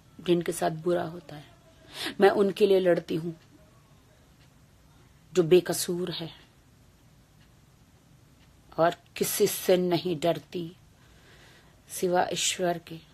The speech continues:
अल्लाह के, परमेश्वर के, यहोवा के, क्योंकि बचाने वाला वही है। तुम चाहे कितने भी अत्याचार कर लो, लेकिन बचाने वाला वही है।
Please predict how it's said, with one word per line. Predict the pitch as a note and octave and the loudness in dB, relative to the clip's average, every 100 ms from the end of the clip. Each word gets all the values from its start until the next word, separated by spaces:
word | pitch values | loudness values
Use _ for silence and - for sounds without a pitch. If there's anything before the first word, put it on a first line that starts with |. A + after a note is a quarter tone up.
| - | 2
अल्लाह | E3 E3+ F3+ F#3 | 4 6 6 2
के, | - D3 C#3 - | -6 -14 -6 -2
परमेश्वर | D#3+ E3 E3+ - - - - | 0 0 -2 -4 -4 -6 -12
के, | - - - - | -20 -20 -18 -4
यहोवा | E3+ - E3+ F3 | -2 -2 -4 -4
के, | - - - _ _ _ _ _ _ _ _ _ - - - - - - | -8 -18 -20 _ _ _ _ _ _ _ _ _ -20 -20 -18 -14 -14 -6
क्योंकि | F3+ F3 | -4 0
बचाने | F3+ F3 F3 E3+ E3+ | 2 2 4 4 4
वाला | E3+ E3+ | 4 4
वही | E3 D#3+ D#3+ G3 | 2 0 -2 -4
है। | F3+ - - - _ - _ _ - | -8 -12 -20 -20 _ -20 _ _ -6
तुम | F#3+ F#3 | -2 -2
चाहे | F#3+ F3+ | 0 0
कितने | - - - D4+ | -2 -8 4 6
भी | B3 | 8
अत्याचार | - G#3 G3+ G3+ F#3 | 6 6 4 6 4
कर | - F3 | 2 -6
लो, | E3 E3+ - - _ _ _ - _ - - - - | -6 -12 -18 -20 _ _ _ -20 _ -20 -20 -20 -6
लेकिन | E3 E3 F3 | -4 -4 -2
बचाने | F3 F#3+ F3+ - | 0 0 0 0
वाला | - F3 | -2 -2
वही | F3 E3+ G#3 | -4 -8 -12
है। | G3 | -16